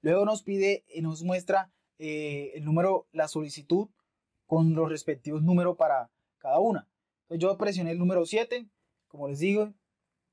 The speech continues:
le di en respuesta automática y acá es donde viene la, el punto importante. Directamente un asesor se comunicó conmigo ya.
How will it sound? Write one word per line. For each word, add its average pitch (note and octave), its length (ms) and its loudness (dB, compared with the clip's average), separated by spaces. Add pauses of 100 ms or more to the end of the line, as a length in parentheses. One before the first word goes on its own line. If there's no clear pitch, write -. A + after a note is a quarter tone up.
(140)
le D#3 160 -2
di E3+ 140 4
en F#3+ 80 0
respuesta F3+ 420 -2
automática G#3 720 -2 (540)
y A#3+ 100 0
acá A#3+ 460 0 (200)
es F#3 220 -6
donde G3 320 0
viene E3+ 260 -4
la, D#3+ 300 -2
el D3 160 -12
punto D#3+ 380 -2
importante. E3+ 680 -4
Directamente G#3 1000 -2
un G3+ 240 2
asesor G#3 680 -2 (600)
se E3+ 180 -2
comunicó D#3 460 -4
conmigo G3 600 0
ya. E3+ 480 0